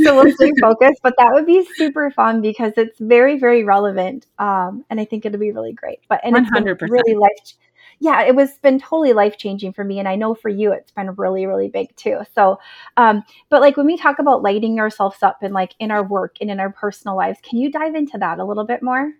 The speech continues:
Speaker 2: Definitely. And I also wanna give the caveat for anyone who's maybe a woo skeptic. I
Speaker 1: <laughs>
Speaker 2: have, like, done Myers-Briggs for myself. I've done Enneagram for myself. I've done as-, like, I know astrology. I know a lot about astrology as well.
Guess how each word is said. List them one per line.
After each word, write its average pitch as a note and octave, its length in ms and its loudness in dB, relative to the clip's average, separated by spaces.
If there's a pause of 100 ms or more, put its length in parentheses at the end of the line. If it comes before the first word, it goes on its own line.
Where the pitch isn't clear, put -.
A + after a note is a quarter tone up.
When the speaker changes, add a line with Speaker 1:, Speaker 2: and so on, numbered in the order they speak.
(140)
Speaker 2:
Definitely. F3 640 -4
And G#3 120 -2
I A#3+ 80 2
also D#4+ 200 -2
wanna F#4 200 0
give G3 240 -4
the G3 80 -8
caveat F3+ 580 -4
for - 180 -10
anyone F3 320 -6
who's F3+ 220 -12
maybe E3 320 -8 (100)
a F3+ 160 -6
woo F3 440 -6
skeptic. - 720 -12 (720)
I D#4 680 2 (340)
Speaker 1:
<laughs> - 340 -20
Speaker 2:
have, A3 540 0 (280)
like, D#3 320 -2 (140)
done G#3 300 2
Myers-Briggs A#3+ 580 -2
for A#3 80 -10
myself. G#3+ 580 -4
I've F3+ 140 -10
done F#3 200 -2
Enneagram F#3 480 -6
for F#3 80 -12
myself. D#3+ 720 -8
I've F3 120 -8
done D3+ 240 -4
as-, - 200 -12
like, - 240 -6
I F#3 120 0
know G#3 180 -2
astrology. A3 840 -2
I F3 100 -6
know F#3+ 220 -4
a G#3 60 -4
lot G3 240 0
about F#3+ 180 -4
astrology G3 560 -4
as C#3+ 140 -12
well. G#3 340 -4